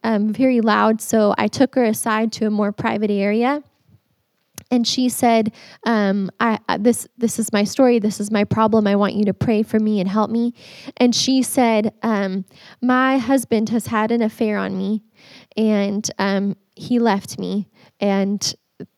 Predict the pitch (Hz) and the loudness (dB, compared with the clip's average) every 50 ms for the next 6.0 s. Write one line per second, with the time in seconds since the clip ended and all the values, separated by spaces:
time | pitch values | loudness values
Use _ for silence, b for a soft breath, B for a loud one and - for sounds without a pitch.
0 | _ - - - - - 185 - - 214 226 - - 226 226 220 226 214 208 - | _ -20 -10 -8 -8 -8 -8 -8 -4 -4 -4 -2 -2 -2 0 2 2 2 2 0
1 | 214 202 - - - 254 240 226 226 220 214 208 196 - 240 214 196 226 214 - | -2 -2 -2 -2 -2 0 0 0 0 0 0 -2 -2 -2 -4 0 0 0 -2 0
2 | - 220 202 202 208 214 175 175 202 208 226 226 196 214 208 202 214 208 196 180 | 0 0 0 0 0 0 0 0 0 2 2 2 2 0 0 0 0 0 0 -2
3 | - - - 208 208 - - B B B B B B B B B B 277 - - | -4 0 0 2 2 0 -2 B B B B B B B B B B 0 2 4
4 | 311 302 294 - - 285 269 254 240 254 240 240 - - - 247 214 220 233 220 | 2 2 4 2 0 0 2 2 2 2 2 0 2 0 0 0 2 0 -2 0
5 | - 226 226 220 220 - - - 247 233 233 226 - - 180 190 240 226 208 | 0 0 2 2 0 0 0 0 2 2 2 0 -2 -2 0 2 2 2 2